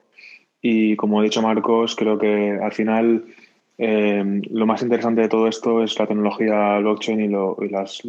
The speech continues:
lo que ofrece, ¿no? Al final, que el precio sube o baje es algo que, que importa,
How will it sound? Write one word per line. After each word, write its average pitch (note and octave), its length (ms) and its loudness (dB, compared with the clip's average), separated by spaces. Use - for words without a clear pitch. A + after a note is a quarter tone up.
lo G#2+ 300 -2
que - 80 -2
ofrece, G#2 340 -4
¿no? G2+ 120 -4
Al G#2+ 80 -2
final, G2+ 300 -2
que G2+ 80 -4
el F#2+ 60 -6
precio G#2 200 -4
sube A2 220 -2
o G2+ 60 0
baje A2+ 360 0
es - 100 -8
algo A2 240 0
que, G#2 400 0
que G#2+ 80 -2
importa, G#2+ 540 0